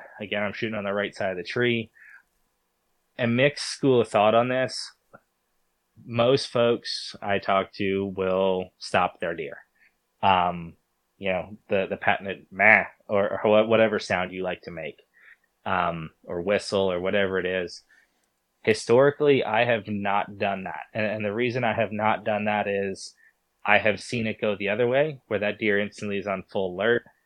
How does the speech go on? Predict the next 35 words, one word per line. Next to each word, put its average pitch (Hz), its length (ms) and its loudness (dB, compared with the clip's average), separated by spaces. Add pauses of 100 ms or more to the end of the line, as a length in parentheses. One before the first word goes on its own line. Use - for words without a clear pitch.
(220)
And 107 160 -6
then 101 340 -2
rather 101 300 0
than 98 220 -4
dealing 98 300 -2
with 92 160 -6
them 95 160 -6
taking 92 320 -8
a 76 40 -14
step, 151 460 0 (480)
you're 110 160 -2
dealing 104 320 -2
with 95 140 -4
them 90 200 -8
ducking. - 360 -8 (720)
I'd 107 340 4 (220)
rather 104 360 2
have 98 220 2
them 95 160 -4
moving 98 300 -4
predictably 101 680 -4
rather 95 220 0
than 92 180 -12
unpredictably. 107 880 -2 (200)
So, 92 500 -2 (320)
you 110 100 -4
know, 92 160 -4 (100)
in 110 120 -4
those 110 240 0
kind 113 140 -2
of 104 60 -6
scenarios, 101 600 0
as 90 160 -10
long 104 260 2
as 101 340 -6